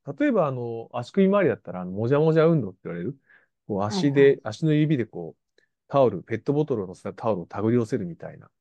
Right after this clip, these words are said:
Speaker 2: うん。
Speaker 1: ところもそうですし、あとは膝とか股関節とか、
Speaker 2: うん。
Speaker 1: なんだったらこう体幹とか肩みたいなところから来る痛みみたいな、
Speaker 2: うん。はいはい。
Speaker 1: 結果的にバランスの悪さが呼び起こして痛みみたいなものの可能性としてはあるので、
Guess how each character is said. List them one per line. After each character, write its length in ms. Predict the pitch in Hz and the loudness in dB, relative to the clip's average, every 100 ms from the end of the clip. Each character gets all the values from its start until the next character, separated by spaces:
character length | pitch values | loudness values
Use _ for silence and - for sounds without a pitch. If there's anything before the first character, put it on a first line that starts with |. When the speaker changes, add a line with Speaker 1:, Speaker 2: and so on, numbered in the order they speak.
| _ 254 | _ -8
Speaker 2:
う 160 | 208 | -4
ん。 140 | 190 180 | -4 -4
Speaker 1:
と 120 | 175 | -2
こ 100 | 185 | 0
ろ 60 | 120 | 0
も 100 | 107 | -2
そ 200 | 156 117 | -2 -4
う 20 | |
で 120 | - | -4
す 140 | - | -12
し、 480 | 82 - 185 139 - _ _ _ _ | -12 -2 2 2 0 _ _ _ _
あ 140 | 220 | 0
と 180 | 220 147 | 4 4
は 260 | 123 123 110 | 4 2 0
膝 320 | - 175 285 | 0 2 4
と 180 | 320 262 | 2 0
か 180 | 143 120 | 2 2
股 200 | - 120 | 0 -6
関 240 | 254 269 | -4 -2
節 220 | 117 - | -4 -6
と 120 | 92 | -12
か、 420 | - 95 95 82 - _ _ | -10 -4 -4 -6 -10 _ _
Speaker 2:
う 80 | 143 | 2
ん。 60 | 202 | 4
Speaker 1:
な 80 | 247 | 4
ん 20 | |
だ 40 | |
っ 20 | 180 | 4
た 80 | |
ら 80 | 107 | 2
こ 120 | - | -2
う 40 | 95 | -8
体 200 | 135 170 | -4 -2
幹 260 | 180 180 | 0 0
と 80 | 170 | 2
か 100 | 120 | 2
肩 320 | - 185 180 - | 0 -4 -4 -2
み 120 | 180 | 0
た 80 | 180 | 2
い 40 | |
な 100 | 120 | 0
と 100 | - | -6
こ 100 | 123 | -8
ろ 80 | 110 | -6
か 80 | 92 | -8
ら 100 | 92 | -4
来 220 | - 120 | 0 2
る 60 | |
痛 160 | 92 113 | 0 -6
み 140 | 123 | -6
み 60 | 117 | -6
た 140 | 95 | -8
い 60 | 82 | -10
な、 160 | 127 - _ _ _ _ _ _ _ - | -14 -18 _ _ _ _ _ _ _ -8
Speaker 2:
う 40 | |
ん。 20 | |
は 60 | 185 | -6
い 20 | |
は 60 | 165 | -2
い。 20 | |
Speaker 1:
結 140 | 156 | 2
果 80 | 165 | 4
的 100 | 170 | 6
に 100 | 165 | 4
バ 140 | 143 156 | 4 4
ラ 100 | 196 | 2
ン 60 | |
ス 80 | 196 | 0
の 100 | 214 | 2
悪 160 | 226 220 | 4 4
さ 80 | |
が 80 | 151 | 2
呼 140 | 120 113 139 | 0 -2 -2
び 120 | 131 | -2
起 40 | |
こ 140 | 127 139 | 0 -4
し 60 | |
て 80 | 113 | -4
痛 160 | 101 120 | -6 -6
み 60 | |
み 80 | 113 | -8
た 80 | 101 | -8
い 20 | |
な 60 | 95 | -10
も 80 | 95 | -10
の 60 | |
の 40 | 90 | -10
可 160 | - | -2
能 80 | 156 | 0
性 160 | 175 185 | 2 2
と 80 | 180 | 2
し 60 | |
て 60 | 147 | 0
は 80 | 139 | 0
あ 40 | |
る 60 | 117 | -2
の 120 | 90 | -6
で、 360 | 101 101 90 | -6 -6 -6